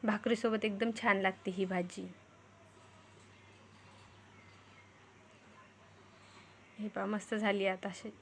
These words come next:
आपली भाजी शिजत आलेली आहे. आणखीन थोडीशी शिजून घेण्यासाठी आपण काय करायचं, ह्या म-, ह्यावरती थोडं झाकण ठेवायचं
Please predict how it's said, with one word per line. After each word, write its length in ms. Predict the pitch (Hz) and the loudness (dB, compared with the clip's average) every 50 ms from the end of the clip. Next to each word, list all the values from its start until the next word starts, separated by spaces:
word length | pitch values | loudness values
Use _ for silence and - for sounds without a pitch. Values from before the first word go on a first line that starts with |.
| - | -6
आपली 260 | - 214 202 220 214 208 | -4 -4 -2 -2 0 0
भाजी 260 | 208 208 202 208 208 | 2 2 2 2 0
शिजत 340 | - - 208 202 208 - 196 | -2 -2 -2 -2 2 4 4
आलेली 280 | 190 185 185 185 190 | 4 4 2 0 0
आहे. 280 | 190 196 202 202 247 269 - - - - - - - - - - - - - - - - - - - - - - - - - - - - - - - - - - - - - - - - - - - - - - - - - - - - - - - - - - - - | 0 0 0 0 -2 -2 -4 -6 -18 -20 -20 -20 -20 -20 -20 -20 -20 -20 -20 -20 -20 -20 -20 -20 -20 -20 -20 -20 -20 -20 -20 -20 -20 -20 -20 -20 -20 -20 -20 -20 -20 -20 -20 -20 -20 -20 -20 -20 -20 -20 -20 -20 -20 -20 -20 -20 -20 -20 -20 -20 -20 -20 -20 -18 -8 -2
आणखीन 400 | 214 208 190 190 185 - 233 233 220 | 2 2 2 2 2 0 -2 -2 0
थोडीशी 360 | - 226 208 214 208 - 226 | 2 2 2 2 0 -2 -4
शिजून 420 | 208 - - 214 196 214 214 214 214 | -4 -4 -4 -4 -2 0 0 0 0
घेण्यासाठी 440 | 214 208 190 190 190 208 190 202 | 0 0 0 0 -2 -2 0 2
आपण 240 | 196 196 - 202 196 | 0 0 0 -2 -2
काय 160 | 196 208 196 | -2 -2 -2
करायचं, 480 | 196 202 202 190 190 190 190 190 - 254 | -2 -2 -4 -2 -2 -2 -4 -2 0 2
ह्या 180 | 254 247 220 190 | 4 4 4 4
म-, 100 | 190 190 190 - - | 2 0 -2 -4 -4
ह्यावरती 460 | 196 196 202 196 196 190 190 - - - | 0 2 4 4 4 4 2 -2 -8 -4
थोडं 260 | - 202 196 196 196 190 180 | -2 -2 -2 -2 -4 -2 0
झाकण 540 | 202 196 190 - - 214 214 208 202 202 208 | 0 0 2 2 2 0 2 0 -2 -6 -6
ठेवायचं 500 | - - 196 190 190 185 185 - 247 | -2 0 4 4 4 4 2 0 -4